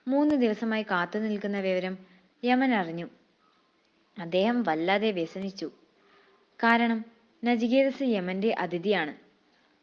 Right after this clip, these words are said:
അതിഥിയെ വേണ്ട രീതിയിൽ പൂജിക്കാതിരിക്കുന്നത് അധർമ്മമാണ്. നേടിയ പുണ്യഫലങ്ങളൊക്കെ നശിച്ചു പോകും.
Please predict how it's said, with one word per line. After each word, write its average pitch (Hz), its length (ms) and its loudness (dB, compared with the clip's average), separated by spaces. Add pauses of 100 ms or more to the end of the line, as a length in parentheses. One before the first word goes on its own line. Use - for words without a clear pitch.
(100)
അതിഥിയെ 190 500 2
വേണ്ട 185 340 0
രീതിയിൽ 233 380 0
പൂജിക്കാതിരിക്കുന്നത് 196 1000 -2 (500)
അധർമ്മമാണ്. 226 680 2 (760)
നേടിയ 269 380 2
പുണ്യഫലങ്ങളൊക്കെ 214 960 0
നശിച്ചു 185 440 -6
പോകും. 175 360 -2